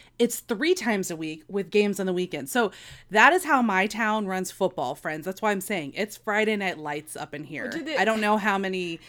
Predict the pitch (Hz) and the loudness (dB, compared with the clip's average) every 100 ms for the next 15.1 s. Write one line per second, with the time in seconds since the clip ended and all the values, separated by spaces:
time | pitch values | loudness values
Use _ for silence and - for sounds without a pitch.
0 | - - 196 202 180 202 269 247 254 339 | -8 0 2 2 2 2 4 4 4 4
1 | 269 247 262 233 233 233 233 233 240 269 | 4 4 2 2 2 4 4 4 4 2
2 | - - - _ - 208 208 208 190 208 | -2 -20 -20 _ 2 6 8 6 4 0
3 | 185 180 202 247 240 240 302 - 214 269 | 2 2 2 4 4 4 2 0 8 8
4 | - 359 370 427 415 403 - 427 - 453 | 8 8 8 10 8 6 -4 -6 -6 -8
5 | - 302 240 285 - 359 381 277 233 392 | -6 6 6 8 10 12 12 10 8 8
6 | 330 190 175 180 339 - 339 - 359 427 | 8 4 2 4 2 2 0 0 -4 -6
7 | 392 240 - 330 415 247 170 151 - 202 | -8 -8 -6 -2 2 2 2 -2 -8 -12
8 | - 294 320 381 - - 302 339 349 - | -10 -8 -8 -8 -12 -8 -6 -2 -2 -2
9 | 208 190 185 - 170 165 160 156 143 - | -4 -4 -6 -8 -8 -6 -4 -4 -6 -12
10 | - - 269 - - 180 165 - - - | -18 -12 -12 -12 -12 -14 -14 -16 -14 -10
11 | 320 - 427 403 - - _ _ 247 - | -6 -2 -2 -2 -10 -16 _ _ -2 0
12 | 214 269 330 370 320 392 359 285 339 370 | 2 4 6 4 4 0 0 0 -2 -2
13 | 392 - 320 285 311 370 180 - 320 330 | -6 0 0 2 2 0 -2 0 2 4
14 | 339 339 349 349 320 339 392 381 269 190 | 4 4 4 2 4 4 2 0 0 -2
15 | 196 | 2